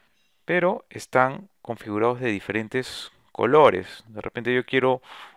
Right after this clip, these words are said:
uniformizar los colores y entonces lo que normalmente se hace es selecciono uno,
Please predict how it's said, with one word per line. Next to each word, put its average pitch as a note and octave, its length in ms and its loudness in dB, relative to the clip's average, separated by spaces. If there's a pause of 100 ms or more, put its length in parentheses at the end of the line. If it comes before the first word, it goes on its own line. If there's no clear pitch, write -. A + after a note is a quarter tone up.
(160)
uniformizar G2+ 760 0
los C3+ 120 -4
colores A2+ 720 2 (1120)
y F3 280 -12
entonces C3 760 -6 (220)
lo A2+ 480 0
que G#2 520 -4 (220)
normalmente C3 500 -4
se D#3 200 4
hace E3 320 2 (160)
es A2 180 -8
selecciono A#2+ 760 -8
uno, D3+ 400 -4